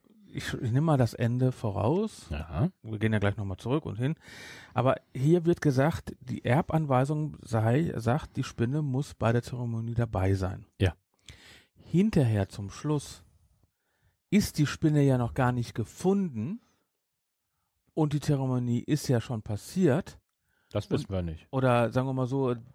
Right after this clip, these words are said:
Speaker 1: der ist
Speaker 2: Immer
Speaker 1: wenigstens, äh, oder wird da nur gesagt, dass die alle gegen den
Speaker 2: Forsberg.
Speaker 1: die Forsberg waren, aber die Zeremonie ist noch nicht passiert. Das kann natürlich auch sein. Aber im ersten, im ersten Moment hört sich das so an, als ob das erstmal so ist, ja, ist ja alles erlaubt und dann, äh, wird die Spinne hinterher gefunden.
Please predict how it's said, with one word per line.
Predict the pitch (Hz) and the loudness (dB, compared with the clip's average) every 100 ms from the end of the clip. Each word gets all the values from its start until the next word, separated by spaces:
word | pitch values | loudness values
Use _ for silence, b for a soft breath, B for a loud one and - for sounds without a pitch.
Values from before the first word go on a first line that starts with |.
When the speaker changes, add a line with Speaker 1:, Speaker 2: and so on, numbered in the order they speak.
| - | 2
Speaker 1:
der | 127 123 - | 4 4 2
ist | 113 - | -2 -2
Speaker 2:
Immer | 135 | -2
Speaker 1:
wenigstens, | 117 117 104 120 - | -2 -4 -6 -8 -4
äh, | 107 117 - | -4 -4 -6
oder | - 135 131 127 | -6 0 0 -2
wird | 131 | -2
da | 147 | 0
nur | 131 156 | 2 0
gesagt, | 170 147 151 - | 0 0 0 0
dass | 135 - | -2 -2
die | 120 - | -8 -2
alle | 135 151 | 0 0
gegen | 127 120 160 160 131 | 0 2 2 2 0
den | 131 120 117 b b | 0 0 -6 b b
Speaker 2:
Forsberg. | 104 123 85 82 | 0 2 2 0
Speaker 1:
die | - - - | -8 -20 -12
Forsberg | - 117 - 123 | -4 -2 0 0
waren, | 127 120 | 2 2
aber | 120 | 2
die | 120 | 0
Zeremonie | - 120 113 113 131 | 0 0 0 2 0
ist | - | -2
noch | |
nicht | 123 - | -4 -4
passiert. | 117 - 120 | -8 -4 -4
Das | 101 | -4
kann | - | -2
natürlich | 147 - 123 - | -2 -2 -4 -4
auch | 110 | -6
sein. | - - - B B B B | -6 -8 -10 B B B B
Aber | 117 | 0
im | 95 | 4
ersten, | 120 156 - _ | 2 2 -6 _
im | 117 | -8
ersten | 117 135 - | -2 -2 0
Moment | 156 143 139 - | -2 0 -2 0
hört | 123 | 0
sich | 151 | 2
das | 131 | 0
so | - - | 0 -2
an, | 123 | -2
als | 127 - | -2 -4
ob | 127 | -6
das | 120 | -4
erstmal | - 127 123 | -4 -4 -2
so | 131 | -2
ist, | 127 - B B B B | -4 -6 B B B B
ja, | 127 | 2
ist | 139 | 4
ja | 156 | 4
alles | 123 135 135 | 4 4 6
erlaubt | 120 120 156 - | 4 4 2 -2
und | 117 120 | 0 2
dann, | 135 185 180 139 127 156 135 | 2 2 -2 -4 -4 -4 -2
äh, | |
wird | 139 | -2
die | 139 | -2
Spinne | - 147 | -2 2
hinterher | 123 110 101 | 2 2 0
gefunden. | 92 - 95 | -2 -8 -12